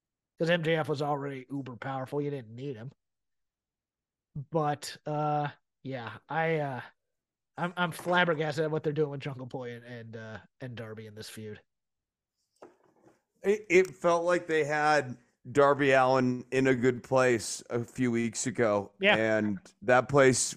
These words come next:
Speaker 2: feels very, very far away now.
Speaker 1: Your turn, sir.
Speaker 2: Um, man, let's, I guess, kick it over to Spring Breakin'.
Speaker 1: <laughs> Okay.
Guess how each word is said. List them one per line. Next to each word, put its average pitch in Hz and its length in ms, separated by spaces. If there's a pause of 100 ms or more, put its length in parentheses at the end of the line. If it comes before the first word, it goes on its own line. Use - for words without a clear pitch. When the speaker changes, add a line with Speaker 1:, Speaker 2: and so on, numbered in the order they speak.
(100)
Speaker 2:
feels 127 500 (160)
very, 139 380
very 127 280
far 120 300
away 117 280
now. 87 280 (2000)
Speaker 1:
Your 175 180
turn, 120 280
sir. - 180 (1400)
Speaker 2:
Um, 123 760 (120)
man, 95 520 (320)
let's, 98 960
I 110 200
guess, 110 420
kick - 320
it 110 160
over 92 680
to 90 480
Spring 104 440
Breakin'. 82 640 (440)
Speaker 1:
<laughs> - 60 (760)
Okay. - 360